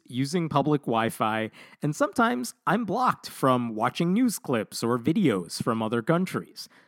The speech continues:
Other times, I don't want anyone to know how I'm researching them.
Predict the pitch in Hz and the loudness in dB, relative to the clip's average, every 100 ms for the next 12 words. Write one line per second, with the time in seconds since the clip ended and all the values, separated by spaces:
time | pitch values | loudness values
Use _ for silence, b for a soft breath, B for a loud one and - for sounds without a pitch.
0 | b - 156 202 135 139 214 226 - - | b -2 0 0 0 -2 -2 -8 -14 -12
1 | 98 101 131 143 139 160 156 165 180 214 | -10 -4 -4 -4 -2 0 2 0 2 0
2 | 220 311 320 370 151 95 120 123 120 113 | 0 -2 -2 0 0 0 0 2 2 2
3 | 110 110 - 104 98 113 101 98 92 - | -2 -4 -4 -6 -6 -8 -6 -8 -10 -12